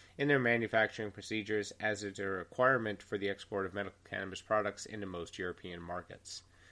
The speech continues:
In addition, Aurora also announced that it's received all the necessary approvals from local regulators in Germany for sales of its medical cannabis products following a temporary sales suspension on certain products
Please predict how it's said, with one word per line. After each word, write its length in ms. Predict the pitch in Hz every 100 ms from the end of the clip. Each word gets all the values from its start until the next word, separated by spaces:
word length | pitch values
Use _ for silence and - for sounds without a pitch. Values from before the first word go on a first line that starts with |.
| - _
In 120 | 113
addition, 580 | 117 104 131 - 131 123 -
Aurora 360 | 104 107 107
also 380 | 98 120 - 117
announced 340 | 110 107 107
that 80 | -
it's 160 | 101 -
received 400 | 104 117 110 -
all 160 | 107
the 160 | 107 110
necessary 540 | 104 104 101 - 107
approvals 520 | 98 - 131 127 127 -
from 300 | 117 101 101
local 240 | 101 101
regulators 560 | 95 101 101 101 98 95
in 100 | 90
Germany 420 | 113 117 117 117 - - - -
for 140 | 135
sales 460 | - 131 131 127 120
of 100 | 113
its 140 | -
medical 260 | 110 101 101
cannabis 420 | - 104 98 95
products 480 | - 107 104 - -
following 380 | 120 120 117 110
a 100 | 104
temporary 600 | - 113 107 110 110 107
sales 320 | - 107 101
suspension 640 | - 95 - 117 127 95 90
on 160 | 95
certain 260 | - 104 92
products 480 | 87 95 92 87